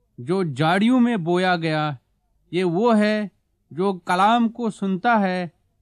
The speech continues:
और दुनिया की फिक्र और दौलत का फरेब उस कलाम को दबा देता है और वो बेफल रह जाता है। और जो अच्छी ज़मीन में बोया गया,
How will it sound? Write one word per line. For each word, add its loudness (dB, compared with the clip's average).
और 0
दुनिया 2
की -4
फिक्र -6
और 2
दौलत -2
का -2
फरेब -4
उस -6
कलाम 0
को -4
दबा 0
देता -2
है -4
और 0
वो 0
बेफल -2
रह -2
जाता -2
है। -4
और 0
जो -4
अच्छी -6
ज़मीन 0
में -2
बोया 0
गया, -2